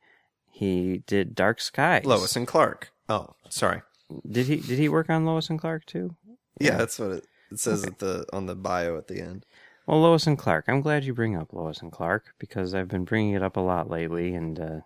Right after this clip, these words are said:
Speaker 1: it makes me happy. Anyway, um, yes,
Speaker 2: Lois
Speaker 1: he
Speaker 2: and Clark in general, or bringing it up makes you happy? <laughs>
Speaker 1: Both. Both.
Speaker 2: <laughs>
Speaker 1: Because it, it came up, like, two or three times in the past week on my other shows, and every time I bring it up, Max is like,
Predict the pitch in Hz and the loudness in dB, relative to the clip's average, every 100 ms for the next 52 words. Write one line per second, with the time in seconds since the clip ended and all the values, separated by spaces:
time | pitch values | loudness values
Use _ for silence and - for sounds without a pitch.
0 | - 101 98 92 - 87 80 78 85 78 | -12 -10 -8 -8 -8 -8 -8 -10 -10 -14
1 | _ _ - - - _ 117 98 85 87 | _ _ -20 -20 -20 _ 2 4 2 0
2 | - - - - 101 104 104 98 _ _ | -6 -20 -12 0 4 6 4 2 _ _
3 | - - 107 131 139 - 110 147 151 - | -18 0 4 6 6 4 4 6 6 4
4 | - - 123 113 160 226 220 185 123 107 | -2 0 2 4 4 4 4 6 4 6
5 | 123 127 110 104 110 113 - 92 - - | 4 4 2 4 4 4 2 -4 -2 -2
6 | - 87 - - - _ - 104 101 85 | 0 -2 -8 -14 -18 _ -6 4 4 4
7 | - - _ - - _ - 98 87 226 | 0 -12 _ -20 -20 _ 0 2 4 6
8 | 180 - - _ - _ _ 104 - 98 | 4 4 -10 _ -20 _ _ -2 4 4
9 | 90 92 92 95 104 104 - 113 107 92 | 4 0 0 2 2 2 2 4 4 2
10 | - - 90 87 _ - - 107 92 - | -2 -2 0 -2 _ -4 0 2 2 0
11 | 92 - 92 90 85 85 82 - 85 - | -2 0 0 0 0 -2 -4 -2 -4 -4
12 | 92 85 85 85 82 85 82 - 85 85 | -4 -4 -2 -2 -2 -2 -4 -4 -4 -4
13 | 82 85 85 85 90 82 78 87 82 82 | -4 -4 -6 -8 -6 -6 -4 -4 -2 -2
14 | 82 - 85 80 - 82 82 80 | -6 -6 -10 -10 -10 -10 -8 -10